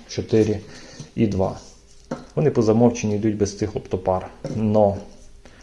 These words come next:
п'ятивольтовий стабілізатор, ось цей, тут теж розпаяний.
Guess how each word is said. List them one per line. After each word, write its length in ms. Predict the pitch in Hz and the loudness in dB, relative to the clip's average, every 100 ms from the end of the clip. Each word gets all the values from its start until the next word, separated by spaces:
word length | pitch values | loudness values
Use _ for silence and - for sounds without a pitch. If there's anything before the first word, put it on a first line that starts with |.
| - - - | -20 -20 -4
п'ятивольтовий 600 | 101 117 107 95 107 101 | 0 2 0 2 2 2
стабілізатор, 600 | - 104 107 135 170 156 - - - - - - - - | -2 -4 0 0 2 -2 -4 -16 -20 -20 -20 -20 -20 -8
ось 180 | 120 - | -8 -4
цей, 240 | 127 127 | 0 0
тут 380 | 123 - 107 98 | -2 -6 -4 0
теж 300 | 117 123 - - | 0 0 -4 0
розпаяний. 640 | 117 - - 92 92 | 0 0 -4 -2 -4